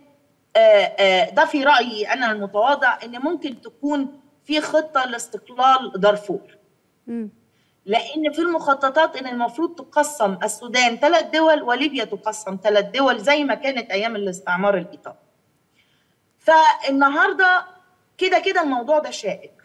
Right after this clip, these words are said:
Speaker 1: فلازم كلنا نكون ورا بيانات الدولة، لأن أنا سهل جدًا أقول لحضرتك دلوقتي في مؤامرة من الدولة الفلانية ومؤامرة من الدولة الفلانية، ولكن كمحللين متخصصين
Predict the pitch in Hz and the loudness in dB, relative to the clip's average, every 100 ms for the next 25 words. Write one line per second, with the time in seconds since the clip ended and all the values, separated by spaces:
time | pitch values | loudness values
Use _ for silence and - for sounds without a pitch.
0 | - 226 294 320 294 277 339 320 311 302 | -10 0 0 0 -4 -4 -6 -6 -2 -2
1 | 294 285 294 277 254 294 302 294 - - | -2 -6 -6 -4 0 2 2 0 -6 -20
2 | _ _ _ _ 202 220 220 302 320 220 | _ _ _ _ -4 -2 -2 -4 -6 -2
3 | 285 302 330 381 - _ _ _ _ _ | 0 0 -2 -4 -12 _ _ _ _ _
4 | 202 233 247 302 311 285 - _ - 269 | -2 -2 0 -4 -4 -6 -10 _ -4 -2
5 | 269 269 403 349 277 339 381 302 277 311 | -2 0 2 0 -2 -2 0 0 0 0
6 | 339 262 262 339 302 233 269 262 311 320 | -4 -6 -8 -8 -10 -12 -8 2 2 2
7 | 311 285 311 320 269 269 320 302 247 226 | -4 -10 -8 -2 0 2 0 0 0 0
8 | 226 202 269 294 240 - 220 220 240 311 | -4 -4 -2 -2 -4 -6 -4 -2 -2 0
9 | 277 226 214 285 320 220 202 254 269 262 | 0 0 -2 -2 -4 -6 -8 -6 -4 -6
10 | 262 226 190 175 170 220 320 311 - 180 | -8 -6 -4 -4 -4 0 0 0 -4 -12
11 | - 247 262 269 277 294 294 247 269 269 | -6 -6 -4 -4 -4 -4 -4 -4 -4 -6
12 | 269 269 269 - 359 | -6 -10 -8 0 0